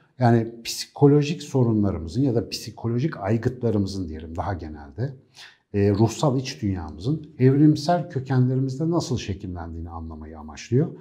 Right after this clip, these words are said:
E, böyle yaptığınızda depresyona, melankoliye, şizofreniye, bunalımlara, o işte kafamızda gezip durup bizi darmadan eden düşüncelere, travmalara, her şeye bambaşka bir açıdan bakıp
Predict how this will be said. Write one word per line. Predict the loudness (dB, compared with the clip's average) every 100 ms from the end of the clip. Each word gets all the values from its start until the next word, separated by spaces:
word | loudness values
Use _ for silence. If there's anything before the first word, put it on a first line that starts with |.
| -20 -12 0
E, | 6
böyle | 8 6
yaptığınızda | 4 2 2 2 0 -4 -10 -20 _
depresyona, | 0 0 2 0 0 -4 -4 -4 -6 -10 -6 4
melankoliye, | 4 4 0 -2 -4 0 0
şizofreniye, | -2 -6 -4 -4 -4 -4 -4 -4 -6
bunalımlara, | -2 0 0 -4 -4 -2 -4 -4 -14 -14 0
o | 0
işte | 0
kafamızda | -6 -4 0 0 0 -4
gezip | -2 -4 -4 -10 -8
durup | -4 -4 -4 -8
bizi | -2 0 0
darmadan | 0 2 2 0 -4
eden | -6 -8
düşüncelere, | -8 -4 -2 -2 -2 -4 -4 -10 -20 -4
travmalara, | 4 4 4 2 -2 -4 -8 -14 -4
her | 0 0
şeye | -2 -6 -4
bambaşka | -4 -4 -6 -8 -10 -12 -12 -8
bir | -8 -8
açıdan | -14 -8 -6 -4
bakıp | -4 -8